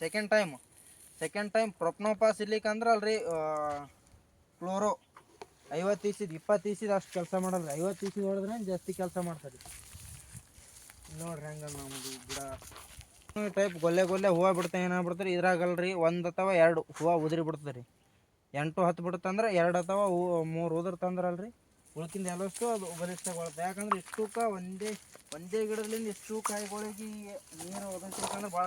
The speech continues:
ಕಷ್ಟ ಆಗ್ತದೆ ರೀ. ಅದೇ ರೀತಿಯಾಗಿ ಎಲ್ಲ ಪ್ರತಿಯೊಂದು ಗಿಡಕ್ಕೂ ಬಿಡ್ ನೀರು ಬಿಡೋದ್ರಿಂದ ಏನಾಗ್ತಂದ್ರೆ ರೀ, ನೀರು ಕೌಲಿಲಿಂದ ಹರಿದು ಹೋಗಿ ಏನಾಗ್ಬಿಡ್ತದೆ, ಆ ಕೌಲಿನ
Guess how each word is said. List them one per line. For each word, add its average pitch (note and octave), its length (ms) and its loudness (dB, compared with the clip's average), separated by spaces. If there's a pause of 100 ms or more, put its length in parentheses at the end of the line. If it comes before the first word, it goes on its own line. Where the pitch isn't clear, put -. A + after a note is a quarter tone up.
ಕಷ್ಟ - 180 -10 (100)
ಆಗ್ತದೆ D#3 260 -8
ರೀ. A#2+ 40 -20 (2000)
ಅದೇ F3 160 -6 (120)
ರೀತಿಯಾಗಿ G3 460 -6
ಎಲ್ಲ F3 260 -10 (220)
ಪ್ರತಿಯೊಂದು F3+ 480 -14
ಗಿಡಕ್ಕೂ F#3 420 -12 (1000)
ಬಿಡ್ E3 180 -10
ನೀರು A#3+ 200 -6
ಬಿಡೋದ್ರಿಂದ A3 460 -8
ಏನಾಗ್ತಂದ್ರೆ G3 520 -12
ರೀ, F3 80 -14 (180)
ನೀರು G#3 180 -14 (100)
ಕೌಲಿಲಿಂದ G#3+ 540 -8
ಹರಿದು G3+ 260 -6
ಹೋಗಿ G#3 200 -6
ಏನಾಗ್ಬಿಡ್ತದೆ, G3 460 -8
ಆ - 20 -4 (100)
ಕೌಲಿನ F#3 300 -6